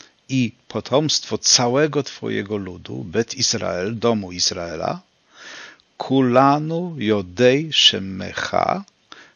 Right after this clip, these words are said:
abyśmy wszyscy znali Twoje imię, velomdei toratcha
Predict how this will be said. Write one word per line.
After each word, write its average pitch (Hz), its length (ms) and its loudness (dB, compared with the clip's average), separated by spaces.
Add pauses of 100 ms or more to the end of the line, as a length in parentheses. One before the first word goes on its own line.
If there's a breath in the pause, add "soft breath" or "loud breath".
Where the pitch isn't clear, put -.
(140)
abyśmy 104 380 -12
wszyscy - 680 4 (180)
znali 139 720 4 (160)
Twoje 117 380 -4
imię, 113 560 -8 (1000 soft breath)
velomdei 117 800 4
toratcha 110 880 4